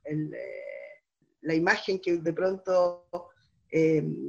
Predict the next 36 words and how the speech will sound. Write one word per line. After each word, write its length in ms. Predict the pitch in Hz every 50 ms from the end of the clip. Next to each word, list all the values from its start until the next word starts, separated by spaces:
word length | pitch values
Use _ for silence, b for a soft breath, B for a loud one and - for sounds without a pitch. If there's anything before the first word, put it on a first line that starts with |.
| - - - -
intentan 640 | 185 185 185 - 180 185 190 190 - 190 190 190
poner 360 | - 175 170 170 170 180 180 -
como 260 | - 185 185 180 175
un 120 | 175 175 -
problema 840 | 160 160 156 160 156 170 196 247 269 240 202 185 180 185 190 185 - - _ _ _ _
que 100 | - 156
nos 180 | 156 160 156 -
separa 320 | - 156 156 196 208 214
del 140 | 208 202 208
continente, 800 | - 180 185 - - 170 180 196 202 202 196 - - 226 - - _ _ _ _ _ _ _
yo 120 | 170 185
diría 260 | 190 190 202 214 220
que, 400 | 214 208 190 190 175 - - _ _ _ _ -
eh, 120 | 180 180
si 160 | 160 - -
hacemos 340 | 180 170 - - 226 226 233
un 120 | 233 226 196
balance, 440 | 185 180 185 190 208 214 - 247
generalmente 640 | 226 - - 180 175 180 185 196 196 208 208 202 -
es 80 | 185 180
mejor 340 | 165 151 156 - 277 339 330
que 100 | - -
estemos 300 | - - - 220 233 -
<laughs> 0 |
separados 440 | - 220 - 175 180 185 180 180 180
del 120 | 180 175 -
continente, 520 | - 175 170 - 170 180 185 208 202 208
y 60 | 185
en 80 | 175 175
este 180 | 170 170 170
caso 260 | 156 180 175 - - -
específico 600 | _ - 160 - - 170 - - 170 - - 160
igual. 340 | 160 170 151 151 156 - b b b b b _
Poner 180 | - 185 208 214
barreras 400 | 220 226 208 214 214 214 190 -
sanitarias 640 | 202 175 160 165 - 202 202 208 190 175 165 160